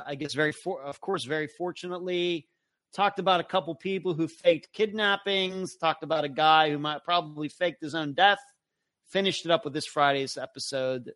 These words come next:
The Disappearance of Mary Cox. That's all I got. Keep your head on a swivel all the time.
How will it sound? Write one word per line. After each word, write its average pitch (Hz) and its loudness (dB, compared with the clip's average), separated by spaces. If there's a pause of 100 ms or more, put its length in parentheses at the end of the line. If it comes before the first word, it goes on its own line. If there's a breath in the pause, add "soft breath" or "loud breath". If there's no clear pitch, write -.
(140)
The 123 -10
Disappearance 123 -6
of 123 -8
Mary 123 0
Cox. 160 6 (400 soft breath)
That's 170 4
all 208 10
I 196 8
got. 254 12 (420)
Keep 240 2
your 208 6
head 214 12
on 208 8
a 190 6
swivel 220 6
all 180 10
the 156 0
time. 254 8